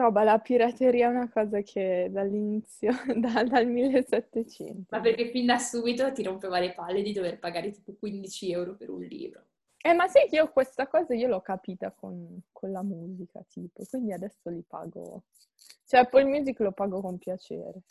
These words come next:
Speaker 2: Sì, no, ma anch'io, tipo, se devo adesso scegliere i libri per l'università, mi rompe, perché sono
Speaker 1: Anche a me.
Speaker 2: totalmente sopravvalutati come valore, cioè.
Speaker 1: Come,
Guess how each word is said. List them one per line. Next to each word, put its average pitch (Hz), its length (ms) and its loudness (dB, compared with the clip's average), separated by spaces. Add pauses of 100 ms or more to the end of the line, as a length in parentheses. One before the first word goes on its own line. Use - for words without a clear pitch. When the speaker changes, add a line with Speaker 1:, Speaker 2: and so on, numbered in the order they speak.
(500)
Speaker 2:
Sì, 403 140 2
no, 311 160 0
ma 190 80 -2
anch'io, 208 400 -4
tipo, 202 220 -6
se 208 100 -6
devo 220 140 0
adesso 220 280 -2
scegliere 226 520 0
i 247 100 -4
libri 262 240 -2
per 269 80 -4
l'università, 254 920 0 (580)
mi 226 260 2
rompe, 185 680 -6
perché 214 280 -4
sono 214 100 2
Speaker 1:
Anche 214 220 0
a 196 120 0
me. 185 340 -6 (240)
Speaker 2:
totalmente 214 880 -4 (1000)
sopravvalutati 190 920 -4
come - 320 -10
valore, - 580 -16
cioè. - 160 -12
Speaker 1:
Come, 233 240 4